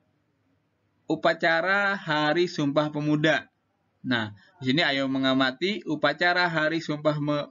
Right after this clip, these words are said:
Pemuda. Upacara berlangsung hikmat. Upacara diikuti seluruh siswa dan guru. Pembina upacara memberi pengarahan.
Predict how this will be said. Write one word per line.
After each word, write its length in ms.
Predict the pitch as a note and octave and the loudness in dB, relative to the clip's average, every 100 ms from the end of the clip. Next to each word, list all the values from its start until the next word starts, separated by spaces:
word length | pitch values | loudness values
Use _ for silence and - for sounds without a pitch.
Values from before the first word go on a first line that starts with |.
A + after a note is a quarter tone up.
| _ | _
Pemuda. 560 | - D3+ D3+ D3+ C#3 - - - - _ - | 0 2 2 2 0 -2 -18 -20 -20 _ -8
Upacara 560 | F3 G3+ G3 G3+ G#3+ C4 | 0 0 2 2 2 2
berlangsung 640 | F3+ F#3 F3+ F3 E3+ G3 | 0 2 0 0 -2 -2
hikmat. 640 | D#3 C3+ - C#3+ D3 - _ _ _ _ _ _ _ _ _ | 0 -2 -2 0 0 0 _ _ _ _ _ _ _ _ _
Upacara 580 | D3+ D#3 C#3+ D3 C#3+ A3 | -2 0 0 2 2 2
diikuti 760 | G3+ D#3 D3 C3+ C3 G3+ A3+ - _ | 0 -2 -2 -2 -2 0 -2 -4 _
seluruh 480 | - D#3 D#3+ E3+ G#3 | -2 2 4 2 2
siswa 460 | E3+ D3+ D#3 F3 | 0 2 2 2
dan 320 | D3 D3 D#3 | 2 0 0
guru. 480 | C3 B2+ D3+ C3+ A2+ - _ _ | -2 0 2 2 0 -10 _ _
Pembina 340 | E3 F3+ A3 A#3+ | -2 0 0 0
upacara 640 | B3+ C4+ C4+ C4+ G#3 C#3 D#3 | 0 0 0 2 2 4 2
memberi 420 | D#3+ C#3+ C#3 F#3 | 0 0 2 0
pengarahan. 760 | - D#3 C#3 C3+ C3+ C#3 B2 | 0 0 2 2 0 -4 -4